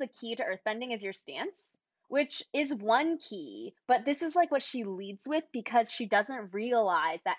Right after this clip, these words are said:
Aang's going to have, like, the mental barrier that he ends up having, 'cause he ends up being able to actually,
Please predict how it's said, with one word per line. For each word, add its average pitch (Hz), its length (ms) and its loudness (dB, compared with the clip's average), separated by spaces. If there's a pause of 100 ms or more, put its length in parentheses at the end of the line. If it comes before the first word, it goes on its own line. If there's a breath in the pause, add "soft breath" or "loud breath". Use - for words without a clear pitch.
(120)
Aang's 220 360 -4
going 196 240 -6
to 202 100 -8 (140)
have, 185 240 2
like, 170 180 -2 (100)
the 185 140 -10
mental 180 760 -4
barrier 277 540 4
that 175 240 4
he 208 180 -12
ends 190 240 -8
up 226 120 2
having, 302 400 -2
'cause - 380 -20
he 277 200 -4
ends 285 220 2
up 294 180 2
being 233 240 -4
able 208 220 -4
to 202 220 -6
actually, 180 680 -6